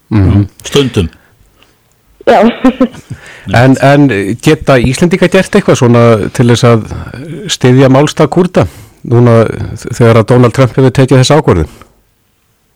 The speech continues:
Speaker 3: Mér finnst svo ótrúlega mikilvægt að skapa umræður, láta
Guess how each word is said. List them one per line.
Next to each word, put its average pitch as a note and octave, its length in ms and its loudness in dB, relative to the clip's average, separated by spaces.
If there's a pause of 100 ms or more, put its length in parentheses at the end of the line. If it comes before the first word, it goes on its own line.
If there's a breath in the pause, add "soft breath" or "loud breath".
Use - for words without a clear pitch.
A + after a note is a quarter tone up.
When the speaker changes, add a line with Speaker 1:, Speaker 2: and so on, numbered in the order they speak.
(200)
Speaker 3:
Mér B3 240 4
finnst C4+ 340 0
svo B3 160 2
ótrúlega C#4 720 2
mikilvægt A3 560 -2
að B3 140 -2
skapa C4+ 400 -2
umræður, G3 400 2 (580 soft breath)
láta C4 480 0